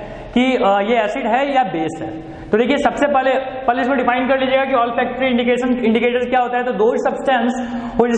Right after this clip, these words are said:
smell changes in acidic or basic medium are called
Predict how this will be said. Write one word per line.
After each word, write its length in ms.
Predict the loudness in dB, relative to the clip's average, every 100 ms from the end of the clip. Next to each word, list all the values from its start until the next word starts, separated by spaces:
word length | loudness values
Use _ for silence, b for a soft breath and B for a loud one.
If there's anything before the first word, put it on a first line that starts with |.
| 4
smell 200 | 4 4 2
changes 320 | 2 2 2
in 180 | 2 2
acidic 500 | 0 0 -2 -2 -2 2
or 140 | 2 2 0
basic 240 | 0 0
medium 440 | 0 2 2 2 2 0
are 120 | 0
called 400 | 0 0 0